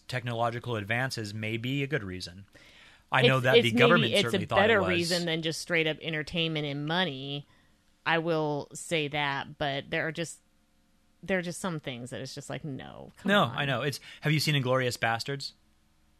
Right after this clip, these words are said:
Speaker 2: It was one of those ones I started and I fell asleep watching.
Speaker 1: Okay, well
Speaker 2: It moved too slow in the beginning, I think.
Speaker 1: All right, well, never mind then.
Speaker 2: Yeah. Oh, look at a movie that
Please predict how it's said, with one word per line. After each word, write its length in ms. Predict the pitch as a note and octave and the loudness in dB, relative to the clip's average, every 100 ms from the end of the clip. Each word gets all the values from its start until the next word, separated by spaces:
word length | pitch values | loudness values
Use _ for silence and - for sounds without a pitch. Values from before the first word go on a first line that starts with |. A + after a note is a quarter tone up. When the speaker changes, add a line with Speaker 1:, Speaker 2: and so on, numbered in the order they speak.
| _ _ _ | _ _ _
Speaker 2:
It 100 | G3 | -2
was 160 | G#3+ G3+ | -2 0
one 140 | A3 | 0
of 60 | G3 | 2
those 180 | F#3 E3 | 0 -2
ones 180 | E3 | -4
I 80 | D#3 | -4
started 420 | D3+ E3 D#3 D3+ D3 | -4 -4 -2 -2 -4
and 120 | C#3+ | -6
I 60 | |
fell 240 | C3+ C#3+ C3 | -6 -8 -8
asleep 340 | - G2 F#2+ | -10 -12 -12
watching. 540 | - D2+ - E2 C3+ C#3+ | -12 -12 -12 -12 -12 -4
Speaker 1:
Okay, 260 | D#3 C3 A#2 | 0 0 0
well 280 | A#2+ A#2 A2 | 0 0 0
Speaker 2:
It 100 | F#3 | -2
moved 360 | F3+ D#3+ - - | -2 -4 -8 -12
too 160 | D#3+ | -12
slow 260 | - D#3 D3 | -8 -8 -8
in 60 | |
the 60 | C#3+ | -8
beginning, 380 | C#3 C3+ B2 B2+ | -10 -10 -12 -12
I 60 | |
think. 320 | C3 G2 A2 - C#3 | -12 -12 -14 -12 -4
Speaker 1:
All 120 | A#2+ | -2
right, 200 | F#2+ A2 | -2 -2
well, 280 | A2 G2+ F#2+ _ _ _ _ _ _ _ _ _ _ - - _ | -4 -4 -8 _ _ _ _ _ _ _ _ _ _ -20 -20 _
never 220 | A2 A2 | -6 -4
mind 220 | G2+ F2+ E2+ | -4 -6 -10
then. 160 | F2+ - _ | -12 -16 _
Speaker 2:
Yeah. 320 | D#3+ F3 D#3 F#3 | -4 0 0 2
Oh, 120 | A3+ | 2
look 200 | C4 C4+ | 0 0
at 220 | G3 C#3+ | -2 0
a 40 | D#3+ | -2
movie 340 | F3 F#3 F#3 | -4 -4 -4
that 280 | F3+ F3 | -2 -4